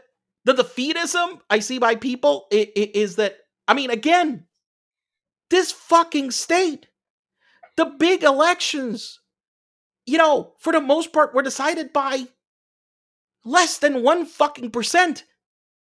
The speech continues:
I-, I-, everything, every little margin could count. You could tip the election one way or another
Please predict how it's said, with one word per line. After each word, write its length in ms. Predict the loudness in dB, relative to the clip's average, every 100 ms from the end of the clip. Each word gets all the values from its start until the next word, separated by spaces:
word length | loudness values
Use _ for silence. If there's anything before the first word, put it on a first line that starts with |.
| _ _ _ _ _ -12
I-, 80 | -8 -6
I-, 100 | -6 0
everything, 600 | 0 0 -4 -2 -4 -2 -2
every 220 | 0 0
little 260 | 0 0
margin 400 | 2 2 2 -2
could 160 | -8 -4
count. 300 | 0 0 0 -2
You 180 | 0 0
could 300 | -2 -6 -2
tip 260 | -2 -2
the 100 | 0
election 440 | 2 2 -2 -2 2
one 220 | 2 2
way 120 | 2
or 100 | 4
another 440 | 4 4 4 0